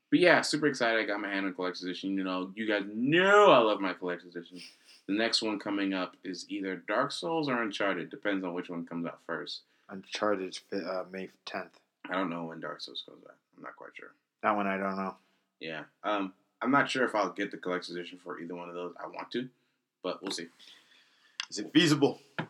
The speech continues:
Speaker 1: We'll see. Uh, but yeah, it's official. We have a date, Final Fantasy. Um,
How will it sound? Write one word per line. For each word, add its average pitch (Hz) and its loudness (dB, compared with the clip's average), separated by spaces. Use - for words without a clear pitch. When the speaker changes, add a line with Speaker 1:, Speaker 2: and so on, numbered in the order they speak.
Speaker 1:
We'll 165 8
see. 113 -2
Uh, 175 6
but 175 6
yeah, 156 6
it's - -6
official. 151 4
We 120 0
have 120 2
a 113 -4
date, 120 0
Final 120 -2
Fantasy. 110 -4
Um, 98 0